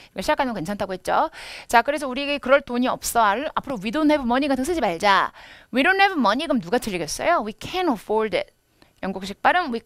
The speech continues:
can't afford it." 이런 표현을 꼭 기억해야 됩니다. 자, 두 번째, broadcast, 어, broadcast station이 되면서 라디오 하니까 방송국. 영국 발음이니까 broadcast.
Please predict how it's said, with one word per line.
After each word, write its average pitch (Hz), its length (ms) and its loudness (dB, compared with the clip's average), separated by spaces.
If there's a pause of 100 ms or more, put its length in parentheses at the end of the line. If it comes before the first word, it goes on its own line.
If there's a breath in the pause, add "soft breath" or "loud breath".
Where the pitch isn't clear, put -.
can't 349 480 4
afford 240 540 0
it." - 200 -2
이런 190 180 -6
표현을 185 220 -10
꼭 - 220 0
기억해야 180 400 -6
됩니다. 151 340 -8 (600 loud breath)
자, - 220 4 (100)
두 269 80 -8
번째, 269 580 2
broadcast, - 1000 -4
어, 214 100 0
broadcast 294 580 0
station이 254 540 -4
되면서 185 560 0
라디오 254 420 -2
하니까 226 480 0
방송국. 170 760 -6 (460 soft breath)
영국 247 260 -2
발음이니까 226 680 0
broadcast. - 760 -8